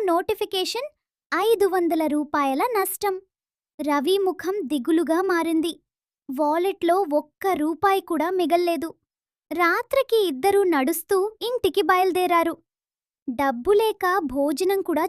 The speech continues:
చేసుకోలేకపోయారు. అర్జున్ దగ్గర ఉన్న ఒక్క సమోసా రెండుకి పంచి రవికి ఇచ్చాడు. "ఇదే నీ ఈరోజు జాక్పాట్" అని సున్నితంగా అన్నాడు. రవి నెమ్మదిగా తన చేతిలో ఉన్న బెట్టింగ్ స్లిప్‌ను ముడుచుకుని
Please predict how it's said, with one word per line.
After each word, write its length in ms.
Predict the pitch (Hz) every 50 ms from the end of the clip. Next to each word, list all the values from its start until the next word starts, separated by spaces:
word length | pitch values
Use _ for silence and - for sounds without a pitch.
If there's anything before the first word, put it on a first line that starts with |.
| - 392
చేసుకోలేకపోయారు. 1040 | 381 370 - - - 392 370 370 359 - 370 381 349 349 339 330 320 311 330 - _ _ _ _ _ _ _ _ _ _ _ _ _ - -
అర్జున్ 460 | 359 381 - 320 - 466 523 539 508
దగ్గర 320 | 494 494 359 302 427 427 427
ఉన్న 260 | 415 415 403 403 415
ఒక్క 480 | 392 285 285 311 311 - - - 427 415
సమోసా 720 | - - 349 285 269 285 339 427 - - 440 370 381 453 - _ - -
రెండుకి 440 | 370 381 403 427 440 440 - 427
పంచి 440 | 415 - 320 285 285 320 - - 427
రవికి 380 | 370 359 311 277 330 320 - 392
ఇచ్చాడు. 480 | 370 370 - - 370 330 320 320 294 - _ _ _ _ _ _ _ _ _ _ - -
"ఇదే 340 | 294 302 226 330 349 359 359
నీ 200 | 339 339 330 302
ఈరోజు 540 | - 262 294 302 285 285 294 320 269 349
జాక్పాట్" 840 | 302 226 - 269 247 247 302 - _ - 359 330 185 170 - _ - _ _ _ _ _ -
అని 220 | 440 480 508 554 554
సున్నితంగా 800 | 554 - 415 392 415 440 480 466 - 381 330 294 277 330 381 415
అన్నాడు. 400 | 392 370 359 349 339 330 330 - - _ _ _ _ _ _ _ _ _ _ _ -
రవి 320 | - 359 381 415 403 523 571 523 415
నెమ్మదిగా 720 | 330 311 311 349 392 427 427 415 403 277 320 311 320 381 - _ _
తన 180 | - 349 330 311
చేతిలో 640 | 330 320 - 320 285 294 311 - 370 339 359 359 349
ఉన్న 220 | 339 311 311 330
బెట్టింగ్ 500 | 311 226 220 254 262 254 - 403 415 415
స్లిప్‌ను 420 | - - 359 359 285 - 330 339
ముడుచుకుని 580 | 311 277 269 269 320 - - 359 - 339 381